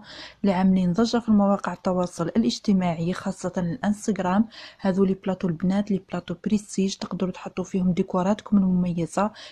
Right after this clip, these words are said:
كما تقدروا تحطوهم فوق، فوق الطاوله ولا فوق الكوافيس، كما تقدروا تحطوا فيهم ايضا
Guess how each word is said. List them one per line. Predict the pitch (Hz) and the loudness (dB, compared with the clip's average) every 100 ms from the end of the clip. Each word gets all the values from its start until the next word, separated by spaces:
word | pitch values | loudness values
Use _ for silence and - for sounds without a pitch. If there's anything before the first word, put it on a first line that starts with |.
| - | 2
كما | 214 208 | 4 4
تقدروا | - 190 190 | 2 -2 -2
تحطوهم | - - - 185 180 180 | -4 -10 -4 -2 0 -2
فوق، | - 180 - | -2 -4 -4
فوق | - 247 - | -4 -4 -4
الطاوله | - 202 175 160 165 196 | -2 0 0 0 2 4
ولا | 220 196 190 185 180 - - - | 4 4 2 2 0 -2 -14 -20
فوق | _ - 175 | _ -4 -2
الكوافيس، | 175 - 170 - 196 240 240 | -2 -2 -2 -2 0 0 2
كما | - 247 269 | 6 8 8
تقدروا | - 226 226 | 4 2 2
تحطوا | 226 220 - | 0 -4 -4
فيهم | 208 214 202 202 | 0 2 2 2
ايضا | 196 185 | 0 0